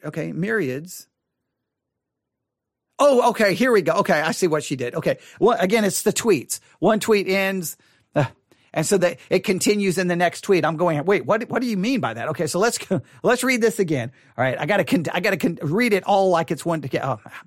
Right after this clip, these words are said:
Twitter, Twitter, Twitter, Twitter, Twitter, Twitter. Could you just post one thing and just all together? You know, okay. All right, here we go. "I want to zero in on specific part of it. I think we made speaking and teaching and traveling and certain book, and certainly book publishing look glamorous. And let me say,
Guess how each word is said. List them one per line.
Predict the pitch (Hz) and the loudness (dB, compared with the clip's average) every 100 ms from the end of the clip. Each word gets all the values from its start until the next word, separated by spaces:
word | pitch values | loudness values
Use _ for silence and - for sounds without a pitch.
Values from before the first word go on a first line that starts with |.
| - | -12
Twitter, | - 127 - _ | -8 -8 -10 _
Twitter, | - 110 - | -16 -16 -16
Twitter, | - 104 - | -20 -20 -20
Twitter, | - - - | -20 -20 -20
Twitter, | - - - | -20 -20 -20
Twitter. | _ 165 _ _ _ _ _ | _ -20 _ _ _ _ _
Could | 175 | -2
you | 170 | -2
just | 214 233 | -4 -6
post | - 185 180 | 0 0 0
one | 120 147 170 | -4 -2 -2
thing | 131 135 185 196 | 0 0 0 -4
and | 107 | -6
just | 151 - | -10 -10
all | 131 151 151 - | -2 0 0 -4
together? | - 120 127 135 220 240 | -4 -2 -4 -2 -2 -2
You | - 156 | -6 -8
know, | |
okay. | 180 - - _ _ | -8 -14 -18 _ _
All | - | -10
right, | 120 | -2
here | 180 | 0
we | 254 | 2
go. | - - - _ _ _ - | 0 -4 -10 _ _ _ 0
"I | |
want | 196 262 | 2 4
to | 247 | 2
zero | 160 165 311 320 254 | 2 2 4 4 4
in | 220 | 4
on | 185 175 | 2 0
specific | - - 294 262 - | -4 -2 0 -2 0
part | 151 - | -2 -2
of | - | -12
it. | - _ _ _ - | -20 _ _ _ -4
I | 208 | 0
think | 320 294 | 0 0
we | 277 | 0
made | 254 240 175 | 2 0 0
speaking | - 262 262 285 | -2 -4 -4 -2
and | 285 - | -2 -2
teaching | 208 - 190 | -6 -4 -6
and | 185 | -2
traveling | 185 151 151 165 | 0 0 -2 -4
and | 156 | -4
certain | - 226 226 | -2 0 0
book, | 160 208 - | -2 -2 -2
and | 175 | -4
certainly | - 247 214 196 | 0 0 0 -2
book | 131 294 | -2 -2
publishing | 170 135 135 - 156 160 | -2 -2 -4 -6 -4 0
look | 220 | -2
glamorous. | 139 226 190 104 - - _ _ | 2 0 0 -6 -16 -20 _ _
And | 156 202 | 0 2
let | 311 | 2
me | 359 | 2
say, | 311 302 180 - | 2 2 0 -4